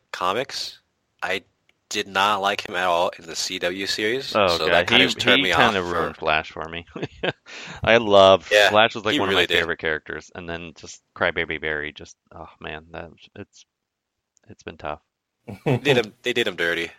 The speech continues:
Speaker 1: so I kinda just don't
Speaker 3: Yeah.
Speaker 1: care about him in the game right now, <laughs> or in
Speaker 3: Fair
Speaker 1: general.
Speaker 3: enough. All right. All right, I mean, I guess that's, that is what it is. So, um, with that, I mean, do you guys have any other thoughts on the main characters before we wrap things up?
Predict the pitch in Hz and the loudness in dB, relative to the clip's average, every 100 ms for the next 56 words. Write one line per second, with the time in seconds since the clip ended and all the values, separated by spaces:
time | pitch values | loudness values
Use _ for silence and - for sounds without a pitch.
0 | _ - - - 80 80 - - 107 107 | _ -20 -12 -8 -6 -8 -8 -4 -2 0
1 | 113 107 90 - 95 87 90 85 82 82 | -2 0 -4 -4 -4 -4 -4 -2 0 -2
2 | 80 80 73 - - - 80 82 165 170 | -6 -12 -12 -14 -14 -12 -8 -8 -6 -4
3 | 175 - _ _ _ - - - - _ | -6 -10 _ _ _ -20 -4 -2 -2 _
4 | _ 113 87 85 82 90 - - - - | _ -6 -4 -4 -2 -2 -4 -10 -20 -20
5 | - - - - _ _ _ _ _ _ | -18 -20 -20 -20 _ _ _ _ _ _
6 | _ _ - 110 95 101 - _ _ _ | _ _ -8 -6 -6 -8 -12 _ _ _
7 | _ _ - 170 143 139 131 123 120 - | _ _ -6 0 2 2 0 0 -2 -4
8 | 104 107 110 104 98 92 90 90 87 - | -8 -6 -2 -2 -4 -8 -8 -12 -12 -8
9 | 95 95 95 _ _ _ _ - 127 131 | -6 -6 -10 _ _ _ _ -2 2 2
10 | 131 127 127 131 139 143 135 135 120 127 | 0 -2 -4 -4 -2 0 2 2 0 0
11 | 139 135 131 123 123 117 120 117 120 113 | 0 0 -2 -4 -4 -4 -6 -6 -4 -4
12 | 117 120 127 120 151 135 113 113 104 110 | -4 -4 -8 -4 -6 -6 -8 -6 -4 -4
13 | 110 117 120 131 | -4 -6 -6 -8